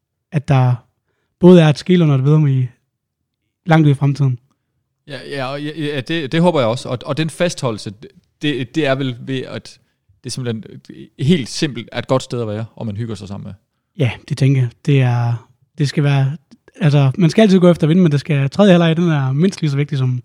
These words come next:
Speaker 1: som kampen.
Speaker 2: Skal vi så ikke sige, at, øh,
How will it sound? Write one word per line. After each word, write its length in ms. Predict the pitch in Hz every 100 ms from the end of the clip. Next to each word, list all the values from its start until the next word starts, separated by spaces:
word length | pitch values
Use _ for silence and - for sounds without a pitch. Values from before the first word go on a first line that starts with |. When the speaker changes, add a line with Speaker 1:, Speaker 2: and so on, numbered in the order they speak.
| _ _
Speaker 1:
som 180 | - 139
kampen. 360 | 139 139 127 123 _ _ _ _ _ _ _ _ _ _ _ _ _ _ _ _ _ _ _ _
Speaker 2:
Skal 120 | - 120
vi 60 |
så 80 | 131
ikke 140 | 127
sige, 220 | - 135 117
at, 120 | -
øh, 340 | 110 107 101